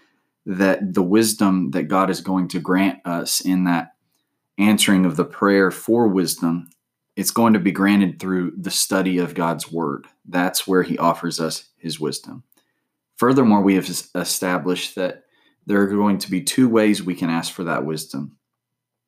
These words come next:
in the interest of our faith or the spirit of doubting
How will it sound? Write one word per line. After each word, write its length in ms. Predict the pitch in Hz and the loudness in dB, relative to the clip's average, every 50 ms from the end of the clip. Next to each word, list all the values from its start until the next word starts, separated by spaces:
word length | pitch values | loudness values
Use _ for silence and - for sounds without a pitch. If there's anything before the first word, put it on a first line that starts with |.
| _ _ _ _ _ | _ _ _ _ _
in 80 | - 85 | -8 -4
the 140 | 90 98 104 | 0 2 2
interest 340 | 104 101 104 95 - - | 2 2 0 -4 -4 -4
of 80 | 90 82 | -4 -2
our 140 | 80 78 76 | -2 -4 -2
faith 480 | - - 120 123 123 120 - - - _ _ _ _ _ _ _ _ _ _ _ _ | -2 -2 0 0 0 -2 -6 -10 -20 _ _ _ _ _ _ _ _ _ _ _ _
or 160 | 95 95 92 | -2 -2 -2
the 160 | 76 80 82 | -2 -2 -4
spirit 400 | 80 - - - - 110 104 92 | -2 -2 -2 0 2 2 2 2
of 160 | 90 78 80 78 | 2 -2 -2 -4
doubting 560 | 90 87 85 87 85 69 78 92 - - | -2 0 0 0 0 0 -2 -6 -8 -10